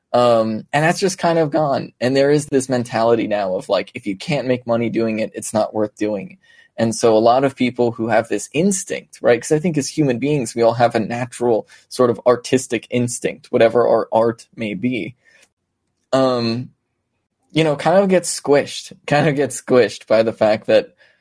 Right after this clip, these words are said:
you know, most people just can't make it in our current industry of music. And it's not a statement about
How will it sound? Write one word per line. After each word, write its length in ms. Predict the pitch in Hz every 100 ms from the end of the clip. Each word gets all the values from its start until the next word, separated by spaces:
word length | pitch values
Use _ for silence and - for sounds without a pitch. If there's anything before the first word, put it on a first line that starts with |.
| _ -
you 120 | 117
know, 300 | 110 104 98
most 300 | 113 123 135
people 440 | - 127 123 113 104
just 320 | - 110 -
can't 380 | - 127 139 - -
make 320 | 113 110 110
it 260 | 107 98 95 _ _ -
in 160 | 117
our 180 | 113 113
current 540 | - - 127 127 104 -
industry 800 | 113 107 107 - - 104 95 -
of 260 | 117 117 101
music. 560 | 104 101 - - - -
And 140 | 117
it's 180 | 117 -
not 460 | 120 123 127 120 - _ _ -
a 80 | 113
statement 480 | - 127 131 120 117
about 440 | 110 113 107 -